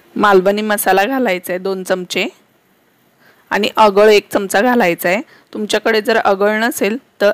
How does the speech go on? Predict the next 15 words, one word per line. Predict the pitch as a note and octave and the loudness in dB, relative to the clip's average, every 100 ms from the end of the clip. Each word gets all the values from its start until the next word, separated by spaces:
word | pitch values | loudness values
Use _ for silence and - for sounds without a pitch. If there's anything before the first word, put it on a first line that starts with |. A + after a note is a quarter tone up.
| - | 2
अर्ध | G3 F#3+ | 2 2
लिंबू | G3+ G#3 F#3+ | 0 0 -4
पिळलं | G#3+ G3 F#3 G3 | -2 0 0 0
तरीही | G3+ G#3+ A#3+ | 0 -2 -2
चालेल. | G#3 F3+ F3+ - _ _ _ _ _ - | 0 2 2 -2 _ _ _ _ _ -10
आता | C#4 A3+ | -4 0
हे | G#3 G#3 | 2 2
सगळं | - G3 G3 G#3 | 0 -2 2 2
असं | G3+ G3+ | 2 -2
व्यवस्थित | G3 F#3+ G3 - - A3 | -2 -2 -4 -6 -6 -4
या | A#3+ | -4
कोळंबीला | - G3+ F#3+ F#3+ G3 G3+ | -4 -2 -2 -2 0 2
लावून | G3 F#3+ G3+ | 2 2 -2
घ्यायचं | G#3+ C#4 G3+ - | -2 0 0 -2
आहे | F#3+ | -2